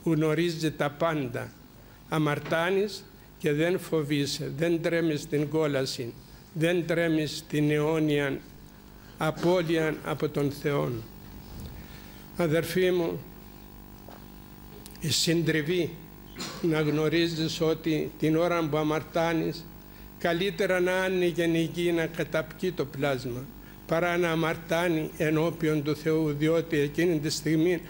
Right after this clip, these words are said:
αποχωρίζεσαι από τον Θεό. Πράττεις την αμαρτία,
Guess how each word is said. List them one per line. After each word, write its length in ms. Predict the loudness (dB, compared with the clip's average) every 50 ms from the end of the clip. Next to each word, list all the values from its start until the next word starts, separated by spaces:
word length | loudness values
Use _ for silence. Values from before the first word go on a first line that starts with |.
| -16 -16 -10 -4
αποχωρίζεσαι 1200 | 0 0 0 0 2 2 2 2 2 2 2 2 4 2 2 0 -2 0 0 -2 -2 0 0 0
από 220 | 0 0 -2 -2
τον 220 | -2 0 -2 -2 -4 -4 -2
Θεό. 260 | 0 0 0 0 -2 -6 -10 -14 -18 -20 -20 -20 -20 -20 -20 -20 -20 -20 -20 -20 -20 -20 -20 -20 -20 -10 -2
Πράττεις 500 | 0 2 2 2 0 0 -2 -2 -2 2
την 180 | 2 2 2
αμαρτία, 520 | 4 4 2 0 0 -2 -2 0 2 2